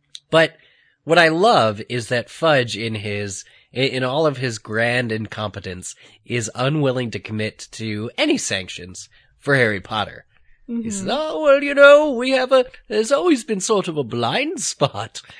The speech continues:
Speaker 1: when it comes to young Harry." Yes, it's, he's just so unsure how to proceed. And, and this is the point where Snape's very obvious vindictiveness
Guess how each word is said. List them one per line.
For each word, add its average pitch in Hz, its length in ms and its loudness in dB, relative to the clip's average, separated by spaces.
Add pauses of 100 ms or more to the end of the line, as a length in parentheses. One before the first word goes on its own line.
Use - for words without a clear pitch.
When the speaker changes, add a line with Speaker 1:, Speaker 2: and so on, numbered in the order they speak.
(180)
Speaker 1:
when 139 220 -2
it 120 120 -8
comes 123 340 -2
to 120 100 -6
young 101 240 -4
Harry." 107 460 -4
Yes, 202 260 -2
it's, 190 420 -10 (340)
he's 147 280 -4
just 151 240 -4
so 165 560 2 (720)
unsure 165 1000 0 (180)
how 131 160 -2
to 127 80 0
proceed. 113 580 -8 (300)
And, 123 280 -2
and 127 180 -6
this 143 180 -4
is 135 120 -6
the 135 80 -6
point 131 320 -8
where 107 440 -2 (240)
Snape's - 640 -4 (340)
very 143 680 0
obvious 120 600 -4
vindictiveness 104 960 -8